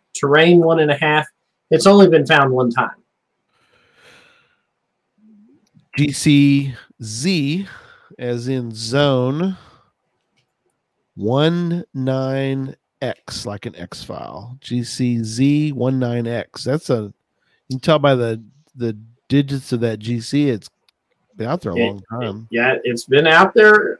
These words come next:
Speaker 1: a, a while, and it's only been found once. And, um, I've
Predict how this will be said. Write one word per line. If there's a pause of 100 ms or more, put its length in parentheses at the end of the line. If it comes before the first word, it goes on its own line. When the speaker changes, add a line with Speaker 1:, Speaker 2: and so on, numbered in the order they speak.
Speaker 1:
a, (200)
a
while,
and
it's
only
been
found
once.
And, (520)
um, (140)
I've